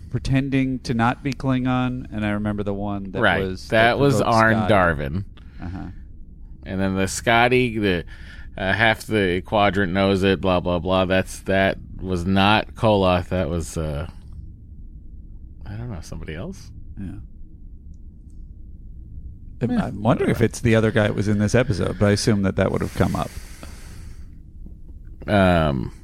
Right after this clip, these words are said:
Speaker 2: maybe.
Speaker 1: The guy who played Kane in, in Buck Rogers. Nah, he would have been too old then. Anyway,
Speaker 2: Um,
Speaker 1: uh, but then the other thing was that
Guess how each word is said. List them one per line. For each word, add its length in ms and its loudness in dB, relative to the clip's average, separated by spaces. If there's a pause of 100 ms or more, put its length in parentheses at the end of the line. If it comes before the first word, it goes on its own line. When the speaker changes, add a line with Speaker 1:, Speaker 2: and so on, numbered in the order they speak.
Speaker 2:
maybe. 600 2
Speaker 1:
The 60 -2
guy 80 2
who 100 2
played 360 0
Kane 460 4
in, 320 -4 (560)
in 220 -4
Buck 280 -2
Rogers. 440 -2
Nah, 140 4
he 60 4
would 120 4
have 80 -4
been 120 -2
too 180 -2
old 260 -2
then. 240 -8 (3250)
Anyway, 100 2
Speaker 2:
Um, 840 4
Speaker 1:
uh, 280 0
but 200 0
then 200 2
the 100 4
other 140 4
thing 160 2
was 300 0
that 200 0